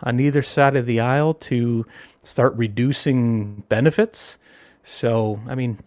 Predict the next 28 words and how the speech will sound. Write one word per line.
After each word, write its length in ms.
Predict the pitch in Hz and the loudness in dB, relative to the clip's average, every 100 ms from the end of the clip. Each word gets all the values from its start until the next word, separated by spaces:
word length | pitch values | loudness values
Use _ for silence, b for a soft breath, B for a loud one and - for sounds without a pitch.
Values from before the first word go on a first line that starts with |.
| - | -4
maybe 260 | 120 131 | -2 2
they'll 160 | 151 151 | 2 2
reduce 400 | 147 131 156 165 | 2 0 -2 -2
some, 340 | 165 190 240 - | -4 -2 -4 0
but, 320 | 120 123 - | 0 0 -2
uh, 340 | 135 135 127 - | 0 2 0 0
I, 160 | 123 - | -2 -2
I 80 | 123 | 0
definitely 400 | 120 - 202 139 | 0 2 2 2
think 220 | 131 117 | 0 -2
that 160 | 120 | 0
they're 120 | 120 113 | 0 0
going 280 | 120 113 | -2 -2
to, 360 | - - 117 113 B B B - | -4 -2 0 0 B B B -6
uh, 160 | 107 110 | -4 0
increase 520 | 139 - 135 117 - | -2 0 -2 -2 -2
taxes 480 | 113 110 - 107 110 | 0 0 -2 -6 -4
in 80 | |
the 80 | 101 | -4
future 400 | - 190 196 107 | -2 -4 -2 -6
to 100 | 101 | -4
be 100 | 104 | -4
able 120 | 113 107 | -2 -4
to 80 | |
get 220 | 104 120 - | -6 -8 -6
the 80 | |
money 300 | 101 117 113 | -4 -2 -2
to, 380 | 104 - 101 95 | -4 -8 -8 -8